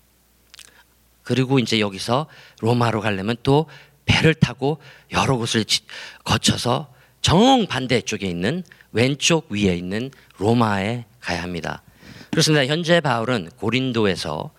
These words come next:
예루살렘을 향해 가고 있습니다. 정반대쪽이죠.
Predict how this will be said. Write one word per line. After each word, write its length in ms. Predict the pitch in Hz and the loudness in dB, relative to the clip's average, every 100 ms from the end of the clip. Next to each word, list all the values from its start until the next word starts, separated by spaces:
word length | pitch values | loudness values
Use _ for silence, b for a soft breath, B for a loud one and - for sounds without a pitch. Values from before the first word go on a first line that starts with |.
| b b - | b b -4
예루살렘을 880 | 98 107 120 156 143 139 117 117 107 | 0 0 -2 -4 -4 -4 -2 -4 -6
향해 200 | 95 76 | -8 -10
가고 220 | - - | -14 -14
있습니다. 420 | - - 71 - _ B B B B _ _ _ _ _ _ _ - - _ _ _ _ _ _ | -16 -16 -18 -20 _ B B B B _ _ _ _ _ _ _ -20 -20 _ _ _ _ _ _
정반대쪽이죠. 1040 | - - 135 190 - 120 123 95 78 78 | -8 -4 0 0 0 -4 -4 -4 -6 -8